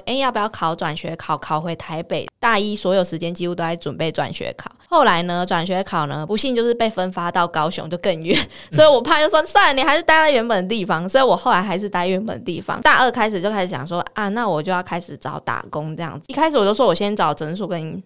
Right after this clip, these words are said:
Speaker 1: 那个药局，然后那时候我们学校刚好有一间就是医疗用品店，就是信医。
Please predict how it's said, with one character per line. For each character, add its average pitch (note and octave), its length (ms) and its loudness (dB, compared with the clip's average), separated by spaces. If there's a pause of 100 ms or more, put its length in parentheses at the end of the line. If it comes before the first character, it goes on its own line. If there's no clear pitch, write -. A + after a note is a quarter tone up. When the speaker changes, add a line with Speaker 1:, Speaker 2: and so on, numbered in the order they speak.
(160)
Speaker 1:
那 F#3 120 -10
个 E3 120 -6
药 D3+ 260 0
局， - 320 -18
然 F3+ 80 -2
后 G#3+ 120 -2
那 B3+ 120 2
时 B3+ 80 4
候 B3+ 60 6
我 G3+ 60 6
们 D#3+ 200 -4
学 E3 220 -4
校 F3+ 200 -4
刚 F3 220 -4
好 F3 220 -6 (360)
有 F3 200 -2
一 F3+ 60 -4
间 F#3+ 300 0
就 G3 80 -2
是 G#3 80 0
医 G#3 140 -2
疗 D#3 160 2
用 E3 160 -4
品 F#3 240 -8
店， - 180 -6 (100)
就 F3+ 100 -6
是 F3 60 -2
信 F3 380 -4
医。 F#2+ 260 -14